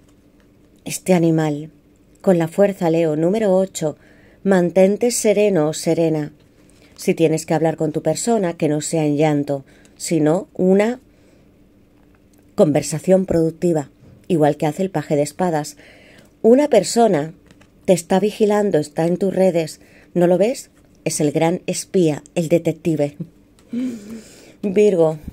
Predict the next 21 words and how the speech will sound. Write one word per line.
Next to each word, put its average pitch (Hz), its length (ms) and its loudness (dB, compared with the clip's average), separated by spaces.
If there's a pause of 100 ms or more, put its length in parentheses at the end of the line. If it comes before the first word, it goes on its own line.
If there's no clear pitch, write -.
(1600)
¿puedo 165 240 2
conquistarte, 180 680 -2
mi 196 120 -2
reina? 180 460 -2 (500)
Aries, 185 680 0
o 180 100 0
estás 180 320 -2
empleando 165 520 2
tu 160 120 -4
magia, 160 540 -2 (420)
tu 202 120 2
sensualidad, 170 840 0 (560)
tu 170 100 -2
poder, 202 340 2
tu - 120 -4
atractivo. 156 640 -2
¿Cómo 202 260 -2
te 185 120 0
ve 165 100 2
esta 170 260 -4
persona 156 560 -4